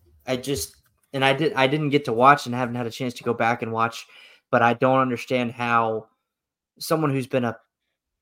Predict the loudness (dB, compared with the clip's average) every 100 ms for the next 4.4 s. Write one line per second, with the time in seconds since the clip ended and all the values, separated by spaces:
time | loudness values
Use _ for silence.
0 | _ -14 -2 0 2 0 0 -2 -2 -2
1 | -2 -6 -4 0 -2 -2 -6 -4 -2 -2
2 | -2 -6 -10 -6 -6 -4 -4 -4 -8 -10
3 | -10 -8 -8 -8 -12 -14 -10 -6 -4 -4
4 | -4 -2 -4 -6